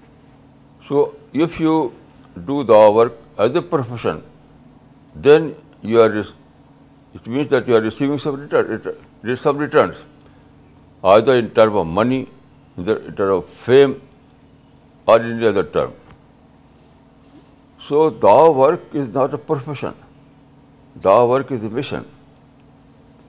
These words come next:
You have to do the work with the spirit of mission.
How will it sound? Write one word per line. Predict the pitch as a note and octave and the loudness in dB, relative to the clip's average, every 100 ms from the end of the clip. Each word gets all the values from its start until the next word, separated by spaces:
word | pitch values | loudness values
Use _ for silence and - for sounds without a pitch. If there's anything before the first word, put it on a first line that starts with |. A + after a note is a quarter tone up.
| _ _ _ _ _ _ _ | _ _ _ _ _ _ _
You | - C3+ | -6 0
have | C#3 E3 E3 - | 4 4 2 -6
to | |
do | A2+ F2+ D#3 | -8 -4 0
the | B2 A2+ G#2+ | 6 6 6
work | A#2 C#3+ - | 2 -2 -6
with | G2+ A#2 A2 | -12 -12 -8
the | B2+ - - B2+ | -8 -10 -12 -12
spirit | - - G#3+ G#3 | -12 -6 -6 -2
of | C3+ - | -4 -4
mission. | G#2 - B1+ | -8 -8 -12